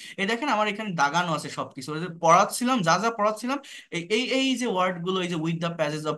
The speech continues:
time", এই যে ফ্রেজ, "the number would go high", এর মানেটা কি, হ্যাঁ, আহ, এই যে নার্সারিং, এই যে ওয়ার্ডগুলোর উপর যেগুলো দেখছেন আপনার ফোকাস করা আছে, এগুলো আমি বুঝাই দিচ্ছিলাম। সে কথা বলছিল। তারপর যখন এই, এই প্যারাগ্রাফটা সে যখন দেখছে,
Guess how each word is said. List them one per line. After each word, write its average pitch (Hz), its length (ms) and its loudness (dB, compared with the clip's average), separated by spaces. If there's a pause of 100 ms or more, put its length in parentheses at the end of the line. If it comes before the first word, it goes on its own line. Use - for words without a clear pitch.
time", 143 360 4
এই 139 80 -2
যে 151 100 -6
ফ্রেজ, 139 500 -2 (320)
"the 135 100 -2
number 143 280 2
would 147 180 -4
go 147 200 -2 (140)
high", 135 300 2
এর 131 120 -6
মানেটা 143 380 -4
কি, 131 340 -6 (260)
হ্যাঁ, 202 300 4 (280)
আহ, 131 340 0
এই 202 200 0
যে 190 100 0
নার্সারিং, 143 760 0
এই 190 180 -2
যে 214 80 -2
ওয়ার্ডগুলোর 160 520 0
উপর 160 200 -6
যেগুলো 165 360 -2
দেখছেন 165 360 -4
আপনার 170 260 -4
ফোকাস 180 300 -2
করা 160 200 4
আছে, 262 240 0 (220)
এগুলো 214 220 0
আমি 233 120 2
বুঝাই 226 260 4
দিচ্ছিলাম। 156 440 -2 (680)
সে 233 220 -4
কথা 240 220 4
বলছিল। 214 380 0 (240)
তারপর 165 300 -4
যখন 160 280 -4 (100)
এই, 285 460 2
এই 240 180 -2
প্যারাগ্রাফটা 175 580 -4
সে 175 120 -8
যখন 160 300 -4
দেখছে, 139 360 -2